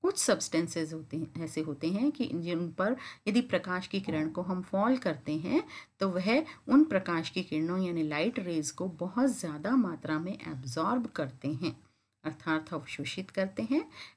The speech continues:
ऐसे सब्सटेंसेस को, ऐसे पदार्थों को हम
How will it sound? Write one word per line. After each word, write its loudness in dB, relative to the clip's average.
ऐसे 6
सब्सटेंसेस 2
को, -4
ऐसे -2
पदार्थों -4
को -6
हम 2